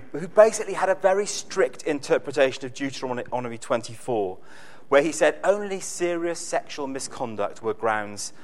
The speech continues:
for divorce. There was the opposing view from a guy called Hillel.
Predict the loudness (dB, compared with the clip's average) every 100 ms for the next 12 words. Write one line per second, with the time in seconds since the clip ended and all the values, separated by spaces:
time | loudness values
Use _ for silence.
0 | -14 -10 -6 -4 -4 -6 -6 -8 -8 -10
1 | -12 -14 -14 -14 -14 -14 -16 -10 6 6
2 | 8 2 -2 0 0 0 0 -6 -6 -8
3 | -8 -8 -8 -4 0 0 -2 -6 -4 -6
4 | -4 2 6 8 8 6